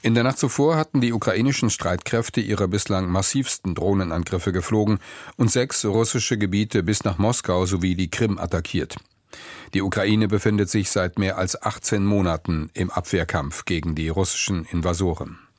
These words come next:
Das Vereinigte Königreich hat den Militärputsch in Gabun verurteilt. Zugleich räumte die Regierung in London ein, dass die jüngsten Wahlen Anlass zur Sorge geben. Man erkenne die Bedenken an.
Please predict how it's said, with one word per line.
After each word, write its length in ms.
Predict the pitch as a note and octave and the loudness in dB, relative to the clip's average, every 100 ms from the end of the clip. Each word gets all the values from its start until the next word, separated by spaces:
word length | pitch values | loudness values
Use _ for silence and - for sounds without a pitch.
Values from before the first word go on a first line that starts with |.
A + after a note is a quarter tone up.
| _ - _ - - _ _ _ _ _ _ - - - - - - - - - - - _ _ | _ -20 _ -20 -20 _ _ _ _ _ _ -20 -20 -20 -18 -18 -16 -16 -18 -20 -20 -20 _ _
Das 280 | - A#2+ B2 | 2 2 4
Vereinigte 420 | C#3 C3+ D#3 D3 | 2 2 0 0
Königreich 640 | C#3+ D#3 C#3+ G2 G2 D3 C#3 | 0 2 2 2 2 2 0
hat 180 | B2 | 2
den 120 | C3 A#2+ | 2 4
Militärputsch 680 | A#2 A2+ C3+ C3+ C#3 - | 2 2 0 0 0 0
in 180 | A2+ A2 | 0 2
Gabun 460 | G#2 F2 F#2 A#2 A#2 | 2 2 0 2 2
verurteilt. 720 | A2 F#2+ F#2+ - - - - - _ - | 0 0 -2 -4 -4 -8 -10 -14 _ -8
Zugleich 480 | - - G#2+ G#2 - | -4 0 0 0 2
räumte 320 | G2 G#2 A#2 | 0 2 2
die 80 | A2 | 2
Regierung 520 | G2 F#2 G2+ A2+ B2 | 2 2 2 2 2
in 160 | G2 F#2+ | 2 4
London 340 | G#2 G#2 G2 | 4 4 2
ein, 300 | E2 G2 B2+ - - - | 2 2 0 -2 -16 -4
dass 160 | - G#2 | 0 2
die 120 | A2+ | 4
jüngsten 380 | A2+ C#3+ - A2+ | 4 2 2 4
Wahlen 380 | F#2+ G#2 C3+ B2+ | 4 4 2 2
Anlass 420 | G#2 G2+ G#2 - | 2 4 2 2
zur 140 | - | 0
Sorge 360 | F#2+ G#2 A2 G#2+ | 2 2 2 2
geben. 360 | F#2 E2+ D#2 - - - - - | 2 0 -4 -8 -18 -20 -14 0
Man 180 | A#2 A#2+ | 2 4
erkenne 320 | A#2 C3 D3 | 4 4 4
die 140 | B2+ | 4
Bedenken 560 | G#2 F#2+ F#2+ F#2+ G2+ F#2 | 2 2 2 2 -2 0
an. 320 | F2+ C2+ | 0 -2